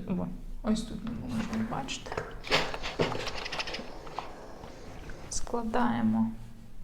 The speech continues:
ось так. І знаходимо середину.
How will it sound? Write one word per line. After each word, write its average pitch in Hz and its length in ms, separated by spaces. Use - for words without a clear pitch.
ось - 120
так. 240 520
І 415 40
знаходимо 277 680
середину. 214 680